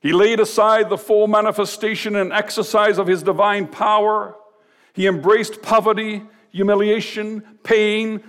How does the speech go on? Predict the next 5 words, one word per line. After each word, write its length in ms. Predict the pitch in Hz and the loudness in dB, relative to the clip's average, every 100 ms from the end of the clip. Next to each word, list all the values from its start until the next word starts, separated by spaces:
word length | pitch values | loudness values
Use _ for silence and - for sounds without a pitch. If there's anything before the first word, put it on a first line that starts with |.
| - | -12
suffering, 720 | - 226 220 226 214 220 214 - | -2 0 0 0 0 0 -6 -10
mocking, 680 | 175 202 233 226 214 214 202 - | -2 2 2 0 -4 -4 -6 -10
ridicule, 760 | 175 233 220 220 226 214 220 - | -2 2 2 0 0 2 2 -2
injustice, 760 | - 220 151 226 208 - 208 202 - - | -6 -4 2 2 0 0 0 0 -10 -6
beatings, 640 | 147 233 240 226 220 208 | 0 0 0 -2 -2 -6